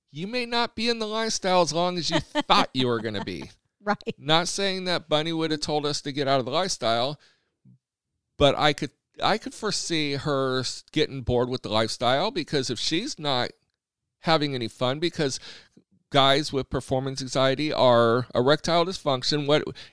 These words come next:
Speaker 1: either way, you can't really tell what it is.
Speaker 2: Right, right.
Speaker 1: Um, if,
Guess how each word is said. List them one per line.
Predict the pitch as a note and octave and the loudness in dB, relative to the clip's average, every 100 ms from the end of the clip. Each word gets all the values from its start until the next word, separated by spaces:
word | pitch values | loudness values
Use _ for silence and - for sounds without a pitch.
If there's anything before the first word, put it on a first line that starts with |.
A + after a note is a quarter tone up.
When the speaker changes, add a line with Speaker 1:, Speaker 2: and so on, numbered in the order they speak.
| - | 4
Speaker 1:
either | F#3+ A3+ | 6 8
way, | G3+ F#3 | 6 4
you | B2 | 2
can't | - A3 G3+ | -2 -2 0
really | E3 B2 | 0 0
tell | - E3 C#3+ | 0 0 0
what | A#2+ B2 | 0 -2
it | G#2 | 0
is. | A2 F2 - - - - _ _ _ _ _ - | -2 -2 -4 -12 -12 -12 _ _ _ _ _ -4
Speaker 2:
Right, | A3+ F#3+ - _ _ | 2 2 0 _ _
right. | F3+ F#3+ D#4+ _ | -6 -6 -8 _
Speaker 1:
Um, | - C#3+ C#3+ C#3 C3 B2 A#2+ A2+ A2+ _ _ _ _ _ _ _ _ _ _ _ _ _ _ _ _ | 2 4 4 4 2 0 -4 -8 -14 _ _ _ _ _ _ _ _ _ _ _ _ _ _ _ _
if, | - E3+ - | -6 -6 -6